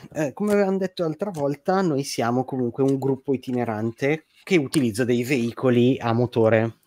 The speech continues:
Eh, avevamo detto tendenzialmente elettrici perché abbiamo una fonte di energia infinita, quindi, e siamo in un futuro leggermente più avanti, quindi anche l'ipotesi di avere camion elettrici e cose del genere, secondo me, non è così lontana.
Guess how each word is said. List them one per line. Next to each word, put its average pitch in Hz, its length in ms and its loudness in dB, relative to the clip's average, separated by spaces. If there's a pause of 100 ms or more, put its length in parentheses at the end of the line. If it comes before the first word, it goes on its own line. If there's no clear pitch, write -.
(120)
Eh, 110 840 -2 (380)
avevamo 120 300 0
detto 120 240 -4
tendenzialmente 120 560 -2
elettrici 123 420 -2
perché 110 200 -6
abbiamo 107 200 -4
una 107 120 -6
fonte 120 260 -6
di 117 60 0
energia 117 260 -2
infinita, 113 560 -4
quindi, 104 400 -6 (460)
e 117 100 -8
siamo 113 220 2
in 117 100 0
un 117 160 0 (380)
futuro 127 600 -2
leggermente 117 400 -2
più 117 120 -4
avanti, 113 260 -2
quindi 113 180 -4
anche 110 240 -6 (100)
l'ipotesi 107 500 -8
di 113 80 -4
avere 110 400 -4 (320)
camion 117 420 0
elettrici 110 680 -2
e 110 40 -2
cose 110 200 -6
del 113 100 -2
genere, 110 260 -2
secondo 107 220 -6
me, 98 80 -8
non 110 160 -6
è 107 80 -6
così 104 420 -6
lontana. 123 500 -6